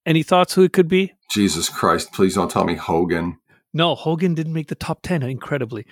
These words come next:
Speaker 2: Oh, thank God. I thought for sure it would be Hogan.
Speaker 1: <laughs> So,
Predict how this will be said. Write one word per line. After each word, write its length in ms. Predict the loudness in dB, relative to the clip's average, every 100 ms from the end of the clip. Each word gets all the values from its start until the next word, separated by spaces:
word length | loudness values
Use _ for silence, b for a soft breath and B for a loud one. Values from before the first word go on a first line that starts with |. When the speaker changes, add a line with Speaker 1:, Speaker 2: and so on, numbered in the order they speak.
| b
Speaker 2:
Oh, 260 | 2 4 2
thank 420 | 2 2 2 2
God. 380 | 4 6 6 4
I 80 | 4
thought 300 | 4 4 4
for 140 | 2
sure 400 | 4 4 6 6
it 60 | 2
would 140 | 2
be 100 | 0
Hogan. 500 | 2 2 4 2 0
Speaker 1:
<laughs> 60 |
So, 100 | 0